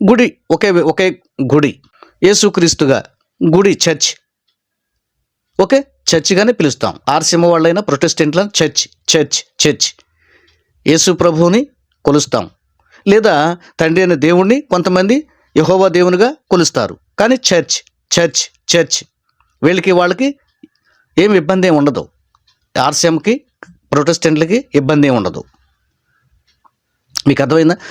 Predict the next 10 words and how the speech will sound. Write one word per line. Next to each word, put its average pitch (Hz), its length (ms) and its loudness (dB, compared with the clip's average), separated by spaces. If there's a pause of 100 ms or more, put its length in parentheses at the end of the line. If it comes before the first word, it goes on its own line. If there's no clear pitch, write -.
(160)
ప్రపంచంలో 180 540 0
ఎక్కడికి 147 380 0
వెళ్ళినా 156 360 2 (320)
క్రైస్తవ 151 400 0
సమాజానికి 143 680 0
ఉండేది 160 400 0 (260)
చర్చ్ 156 200 -2
ఒక్కటే. 107 360 -4 (340)
ఒకవేళ 226 580 4 (140)
యేసుక్రీస్తు 170 800 2